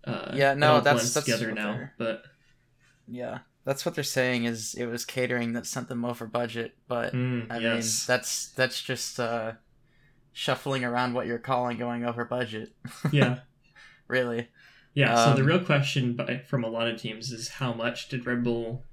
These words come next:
Speaker 1: benefit from going over the cost cap, and would, uh, things have turned out differently if they hadn't gone over? You know, would Mercedes have been able to keep a little bit more speed and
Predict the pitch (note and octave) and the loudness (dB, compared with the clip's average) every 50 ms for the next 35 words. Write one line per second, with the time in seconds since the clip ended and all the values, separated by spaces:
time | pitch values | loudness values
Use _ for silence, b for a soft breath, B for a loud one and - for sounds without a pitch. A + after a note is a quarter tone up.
0 | - - - - - - - D3 C#3 C#3 C3+ C#3 - D#3+ D#3+ - - - D3 C#3 | -20 -20 -20 -20 -20 -10 -6 -4 -2 -2 -2 0 0 -2 -2 -2 -2 0 2 4
1 | C3+ C#3 C3+ C3+ C3+ C3+ C3 C3 - C3+ - C#3+ C#3 D3+ D3+ - - - D#3+ E3+ | 6 6 6 6 4 2 0 -2 -6 -6 -2 -2 -2 -2 -2 -4 -4 -2 0 0
2 | F3+ F3+ - - B2 B2 B2 B2 A#2+ A#2 - - A#2+ A#2 A#2+ B2 B2 B2 B2 - | -2 -4 -4 0 0 2 2 2 0 0 -2 0 0 0 0 0 -4 -6 -8 -12
3 | _ _ _ _ _ _ _ _ _ _ _ _ - B2 A#2+ A2 - - - - | _ _ _ _ _ _ _ _ _ _ _ _ -8 -6 -6 -4 -6 -8 -8 -8
4 | - - C3+ C#3 - _ _ _ _ _ _ - _ _ - - - - - - | -8 -8 -10 -10 -12 _ _ _ _ _ _ -20 _ _ -20 -20 -18 -18 -18 -18
5 | - - - - _ _ _ _ - C#3+ C3 B2 B2 C3+ B2 - - C3+ B2 A#2+ | -20 -20 -20 -20 _ _ _ _ 2 4 4 4 2 -2 -2 0 0 2 2 2
6 | A2+ G#2+ G#2 A#2 A#2+ A#2+ A#2 A#2 A2+ A2+ A2+ A2 A2 A2 - - _ _ _ - | 0 -2 0 -2 -2 -2 -2 -4 -6 -4 -4 -4 -6 -8 -14 -20 _ _ _ -4
7 | A#2 A2 A#2 - - - - - - - _ _ _ - - A#2+ A2+ G#2+ A#2+ C3 | -4 -4 -4 -6 -10 -16 -18 -18 -20 -20 _ _ _ -2 -2 -2 0 0 -2 -2
8 | C3 - - - A2 G#2+ G#2 G2+ G#2 G2+ - - B2+ C#3 - - _ _ - B2 | -2 -4 -6 -8 -8 -8 -6 -8 -8 -8 -8 -8 -8 -10 -12 -16 _ _ -6 -4
9 | A#2 A2 A2 A2 A2+ A2+ A#2+ A#2+ A#2+ - B2+ A#2 A#2 A#2 A#2 - - A#2+ A2+ A#2 | -4 -2 -4 -4 -4 -4 -4 -2 0 0 0 0 0 -2 -2 -2 -4 -4 -4 -6
10 | A#2+ - b b b b b b b b b b - - B2 B2 A#2 A#2+ C3+ - | -10 -16 b b b b b b b b b b -6 -2 0 0 0 0 -2 -2
11 | - B2+ A#2+ - A#2+ A#2 A#2 A#2 B2 A#2 - A2+ A#2 A#2+ - - - C3 A#2+ A2+ | 0 -2 0 0 0 0 0 0 -2 -2 -2 -2 -4 -2 -2 -2 0 0 0 0
12 | A#2 A#2 A#2 A#2+ A#2 A2+ A2+ A2+ A#2+ C3 | -2 -2 -2 0 0 -2 -4 -6 -10 -10